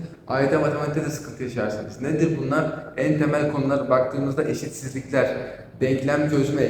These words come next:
birinci dereceden ikinci dereceden denklemler, üslü sayılar, köklü sayılar.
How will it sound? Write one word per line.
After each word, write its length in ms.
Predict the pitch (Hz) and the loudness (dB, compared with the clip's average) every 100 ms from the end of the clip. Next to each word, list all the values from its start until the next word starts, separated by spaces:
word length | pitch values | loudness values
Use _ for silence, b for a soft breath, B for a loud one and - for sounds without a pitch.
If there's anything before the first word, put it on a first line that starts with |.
| - | 2
birinci 260 | 135 143 143 | -2 -2 2
dereceden 340 | 147 143 135 | 2 2 0
ikinci 260 | - - - | -2 -4 0
dereceden 440 | 143 135 139 139 | 4 4 4 4
denklemler, 600 | 127 123 131 131 135 131 - - - - - - - - - - - - - - - - | 2 2 2 2 2 2 0 -6 -12 -16 -18 -20 -20 -20 -20 -20 -20 -20 -20 -20 -20 -14
üslü 240 | 120 - 151 | -12 -8 0
sayılar, 520 | 156 147 147 123 113 | 4 6 8 6 4
köklü 320 | 120 120 139 | 2 2 -2
sayılar. 500 | - 151 147 135 - | 4 6 8 6 4